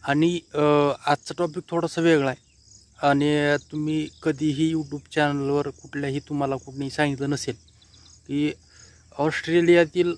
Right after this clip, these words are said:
मिरचीचा भाव आज काय आहे किंवा भारतातील मिरचीचा भाव किंवा ऑस-, अ, बाहेर देशातील मिरचीच्या भावातील फरक आपल्याला या ठिकाणी दिसून येईल. तर मित्रांनो, अ, त्या, त्याच्या तुलनेत किंवा बाहेर देशाच्या मिरचीच्या भावाच्या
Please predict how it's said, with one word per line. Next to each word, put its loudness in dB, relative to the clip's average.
मिरचीचा 0
भाव 0
आज 10
काय 2
आहे -6
किंवा 2
भारतातील -4
मिरचीचा -4
भाव 4
किंवा 0
ऑस-, 0
अ, 2
बाहेर 0
देशातील -4
मिरचीच्या -4
भावातील -2
फरक 2
आपल्याला -2
या 0
ठिकाणी -8
दिसून -6
येईल. 0
तर -4
मित्रांनो, 0
अ, 4
त्या, 8
त्याच्या 0
तुलनेत 2
किंवा -4
बाहेर 4
देशाच्या -2
मिरचीच्या -2
भावाच्या 0